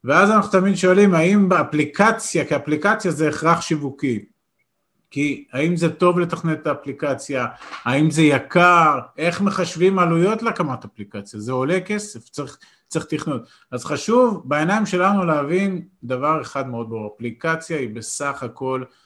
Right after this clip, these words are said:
פלטפורמה להנגשת המוצר שלכם, היא כמו לוח מודעות חדשני, בסדר? ויש היום פלטפורמות, מפה ועד באר שבע, מלא מלא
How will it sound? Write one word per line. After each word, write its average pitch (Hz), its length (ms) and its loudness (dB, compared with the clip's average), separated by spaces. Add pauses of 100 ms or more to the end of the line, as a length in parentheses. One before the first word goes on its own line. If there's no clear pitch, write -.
(220)
פלטפורמה 156 880 -2
להנגשת 120 640 -6
המוצר 135 520 -6
שלכם, 139 640 -10 (440)
היא 156 120 -4
כמו 202 220 2
לוח 196 320 4
מודעות 165 420 0
חדשני, 117 540 -10 (160)
בסדר? 165 320 -10 (1120)
ויש 160 440 0
היום 185 340 4
פלטפורמות, 185 960 0 (400)
מפה 196 640 0 (100)
ועד 160 300 2
באר 147 200 2
שבע, 175 460 -2
מלא 143 280 -4
מלא 147 220 -4